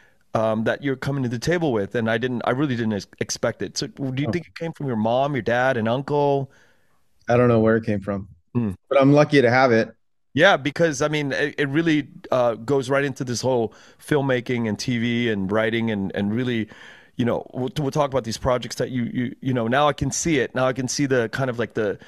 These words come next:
Speaker 1: the footprint of where, like, this sort of, like, these questions and, and I'm identifying kind of, like, the path of, of where these things are coming from.
Speaker 2: Well, you may, you, can you maybe bring up a re-, you may have brought up a really good point,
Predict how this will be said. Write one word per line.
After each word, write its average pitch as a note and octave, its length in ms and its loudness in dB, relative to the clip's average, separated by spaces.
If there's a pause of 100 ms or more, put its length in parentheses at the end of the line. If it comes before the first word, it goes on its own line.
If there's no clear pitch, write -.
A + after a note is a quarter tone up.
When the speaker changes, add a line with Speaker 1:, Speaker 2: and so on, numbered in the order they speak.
(360)
Speaker 1:
the - 80 2
footprint C#3+ 680 -2
of A2 160 -2
where, C3 300 2
like, A#2+ 220 -2
this B2 140 -2
sort C3 240 -2
of, A2+ 120 -2
like, A2 220 -2
these A#2+ 200 -4
questions A#2 640 -2
and, G#2 420 -2
and G2 280 -4 (720)
I'm C#3+ 160 0
identifying C#3 800 0
kind C3 220 -4
of, A2 80 -4
like, G#2+ 100 -4
the - 100 -6
path A#2 380 -2
of, A2 240 -6
of A2 240 -6 (600)
where B2 160 0
these A#2 180 -2
things G#2+ 240 -2
are G#2 60 -2
coming A2+ 320 -2
from. - 360 -8 (640)
Speaker 2:
Well, C3+ 140 4
you C3+ 160 2
may, D3+ 140 4
you, C3+ 280 -2 (140)
can C#3+ 180 2
you C3 60 2
maybe C#3+ 480 0
bring B2+ 200 -2
up B2 120 -4
a A#2 40 -8
re-, A2 200 -4 (580)
you A#2 160 -6
may C3 340 2
have D#3 160 0
brought A#2 200 0
up A2+ 120 -4
a G#2+ 60 -4
really G#2 240 -4
good F#2+ 180 -8
point, F2 260 -10